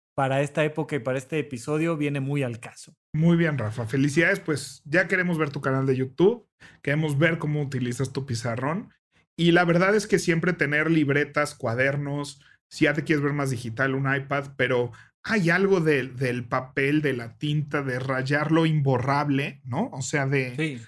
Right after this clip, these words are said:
Speaker 2: aunque puedes borrar el pizarrón, evidentemente, no es lo mismo que, pues, ¿no? Que, que el digital, que abres un nuevo archivo y ya, ¿no? Hay algo
Speaker 1: Sí.
Speaker 2: de escribir con tinta,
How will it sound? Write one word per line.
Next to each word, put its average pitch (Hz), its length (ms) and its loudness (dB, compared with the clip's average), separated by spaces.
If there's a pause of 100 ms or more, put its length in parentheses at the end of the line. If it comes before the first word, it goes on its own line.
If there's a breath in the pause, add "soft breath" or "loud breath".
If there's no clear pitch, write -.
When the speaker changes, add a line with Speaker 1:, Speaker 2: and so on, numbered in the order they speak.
(120 loud breath)
Speaker 2:
aunque 170 240 4
puedes 202 240 6
borrar 170 300 6
el 165 60 -4
pizarrón, 156 500 2
evidentemente, 143 720 2
no 156 120 2
es 156 80 2
lo 160 120 4
mismo 143 280 2
que, 120 440 -4
pues, 135 140 -4 (340)
¿no? 170 340 -2
Que, 113 220 -6 (160)
que 120 80 -8
el 113 260 -2
digital, 127 580 -2
que 113 240 -4 (480)
abres 131 360 0
un 135 80 0
nuevo 127 220 -2
archivo 120 340 -2
y 120 60 -2
ya, 135 340 -2 (160)
¿no? 160 160 -10 (320 loud breath)
Hay 156 160 2
algo 175 240 4
Speaker 1:
Sí. 143 60 4
Speaker 2:
de 135 60 6
escribir 160 640 2
con 131 260 0
tinta, 147 560 -2